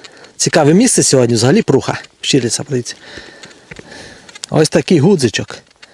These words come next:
Я вже тут трошки прошолопав його, подивився на нього ближче. Ну, виглядає старенький, кривий, гарний, пайний, міцне вушко ще досить, весь латунний, міцний такий, класний.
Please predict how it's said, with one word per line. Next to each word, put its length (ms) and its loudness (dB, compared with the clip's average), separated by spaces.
Я 100 0
вже 120 2
тут 160 -2
трошки 300 0
прошолопав 640 2
його, 160 -4
подивився 560 -2
на 100 -2
нього 260 -2
ближче. 400 -2
Ну, 120 0
виглядає 840 2
старенький, 520 0
кривий, 420 0
гарний, 400 2
пайний, 380 0
міцне 320 0
вушко 360 0
ще 140 -2
досить, 400 -4
весь 240 0
латунний, 580 0
міцний 420 0
такий, 220 -4
класний. 420 -2